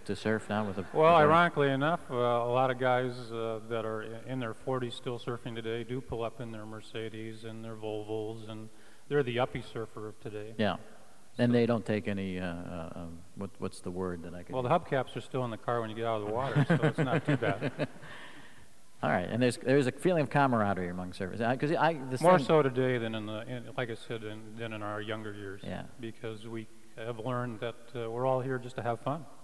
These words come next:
Speaker 1: Yeah.
Speaker 2: And that's what it's all about.
Speaker 1: Yeah. Well, that's a good idea.
Speaker 2: Yeah.
Speaker 1: And, uh, t-
Speaker 2: You need to try it.
Speaker 1: I don't
Speaker 2: You
Speaker 1: see
Speaker 2: definitely
Speaker 1: how,
Speaker 2: need to try
Speaker 1: uh,
Speaker 2: it.
Speaker 1: to tell you the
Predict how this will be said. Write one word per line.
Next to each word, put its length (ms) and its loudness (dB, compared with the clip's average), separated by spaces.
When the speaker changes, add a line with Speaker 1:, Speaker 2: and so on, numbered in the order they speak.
Speaker 1:
Yeah. 220 -6
Speaker 2:
And 140 -10
that's 180 -10
what 140 -4
it's 100 -10
all 180 -8
about. 200 -10
Speaker 1:
Yeah. 100 -6
Well, 120 -4
that's 120 -6
a 40 -14
good 80 -6
idea. 240 -8
Speaker 2:
Yeah. 60 -10
Speaker 1:
And, 260 2
uh, 200 2
t- 80 -10
Speaker 2:
You 100 0
need 140 2
to 80 -8
try 280 2
it. 100 -4
Speaker 1:
I 140 8
don't 140 10
Speaker 2:
You 40 0
Speaker 1:
see 60 -4
Speaker 2:
definitely 20 8
Speaker 1:
how, 320 10
Speaker 2:
need 20 8
to 60 8
try 180 8
Speaker 1:
uh, 40 8
Speaker 2:
it. 20 4
Speaker 1:
to 80 -2
tell 140 8
you 80 8
the 60 4